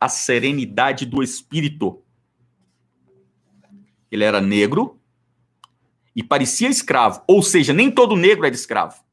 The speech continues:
Ele era negro e, além de ser negro, ele parecia, esse, esse aí parecia que era escravo. Ele não era homem livre, ele era escravo. Mas ele tava se divertindo e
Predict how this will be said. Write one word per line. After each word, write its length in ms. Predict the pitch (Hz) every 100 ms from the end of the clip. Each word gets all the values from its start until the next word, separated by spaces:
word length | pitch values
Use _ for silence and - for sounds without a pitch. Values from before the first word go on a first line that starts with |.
| _
Ele 140 | - 95
era 140 | 131
negro 600 | 131 117 135 170 285 - _ _ _ _ _ -
e, 100 | 135
além 200 | 127 151
de 60 | 151
ser 140 | 147
negro, 300 | 120 202 202
ele 100 | 190
parecia, 520 | 180 180 156 196 202 _ -
esse, 260 | 107 151
esse 280 | 165 165 180
aí 40 | 180
parecia 220 | 180 202
que 60 |
era 80 | 220
escravo. 400 | 220 175 135 -
Ele 120 | 104 127
não 100 | 180
era 120 | 196
homem 180 | 170 143
livre, 260 | 120 95
ele 100 | 120
era 100 | 143
escravo. 360 | 160 - 113 - _ _ _ _ _ _ _ _ _ _ _
Mas 140 | 135 160
ele 140 | 226
tava 160 | 240 -
se 120 | 175
divertindo 640 | 180 170 156 190 240 233 _ _ _ _ _ _ _ _ _ _
e 420 | 240 262 175 -